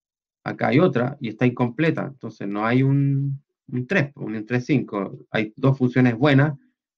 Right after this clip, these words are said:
hay un package, eh, hay un paquete, no sé, compilaron un paquete con definición. Por lo tanto, hay,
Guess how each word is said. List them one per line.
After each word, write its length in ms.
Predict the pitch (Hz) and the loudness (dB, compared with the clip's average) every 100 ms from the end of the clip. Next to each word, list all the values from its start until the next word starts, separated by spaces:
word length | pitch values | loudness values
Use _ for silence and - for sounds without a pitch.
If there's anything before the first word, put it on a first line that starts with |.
| - | -4
hay 140 | 107 | -2
un 160 | 107 - | -2 0
package, 600 | 165 143 131 135 139 - _ _ _ _ | 2 2 4 4 2 -8 _ _ _ _
eh, 160 | - 104 | -2 0
hay 140 | 107 | 0
un 120 | 104 | 0
paquete, 840 | - 104 120 120 113 110 104 101 - _ | -2 -2 0 0 0 0 0 -2 -6 _
no 180 | - 107 | -12 -10
sé, 220 | - 127 | -4 -2
compilaron 460 | 123 104 120 113 110 | -2 -4 -2 -2 -2
un 120 | 104 | -4
paquete 420 | 107 101 123 120 | -6 -2 -2 0
con 200 | 117 104 | -2 -2
definición. 840 | 101 95 104 98 - 143 147 139 139 _ _ _ _ _ _ _ _ _ | -4 -4 -4 -4 2 2 2 0 -8 _ _ _ _ _ _ _ _ _
Por 120 | 123 | -2
lo 80 | 110 | 2
tanto, 400 | 127 127 123 127 | 4 2 4 0
hay, 360 | 123 127 127 131 | 4 4 4 2